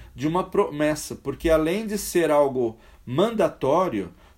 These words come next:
traz consigo bênçãos para aqueles que o observam, nesse caso. E é vida. E, e, e ele termina esse texto dizendo, "Para que te vá bem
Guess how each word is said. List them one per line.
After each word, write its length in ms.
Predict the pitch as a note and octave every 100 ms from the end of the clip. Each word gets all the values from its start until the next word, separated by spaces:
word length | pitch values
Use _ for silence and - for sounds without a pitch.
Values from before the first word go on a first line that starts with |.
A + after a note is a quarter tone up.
| -
traz 360 | D3 F3 F#3+
consigo 640 | - F3+ D#3+ - E3 D#3+ F3+
bênçãos 920 | C#3 F3 G#3 G3+ - G2 - - - _ _ _
para 140 | B2+ C#3
aqueles 540 | - D3 D#3 E3 E3+
que 140 | -
o 80 | F3
observam, 760 | F3+ D#3+ - F3 D#3 B2 F#2 F2+
nesse 300 | A#2 B2 D3
caso. 500 | - A2 F2+ D#2+ - - - - -
E 80 | C3
é 80 | F#3+
vida. 480 | F#3+ G3+ D3+ G2 - - _ _ - - - - -
E, 240 | C#3 D3+ -
e, 420 | C#3+ C#3+ C#3 C3+
e 60 | C#3+
ele 220 | D3+ E3 - _ -
termina 640 | E3+ D3+ D#3+ G#3+ A3 D3+
esse 240 | C3 -
texto 420 | - C#3 D3+ - E3+
dizendo, 500 | E3+ D3 D3 D3 D3+
"Para 180 | D3
que 140 | C#3+ D#3
te 180 | - C#3+
vá 220 | C#3 C3
bem 460 | G#2+ B2+ F3 C4+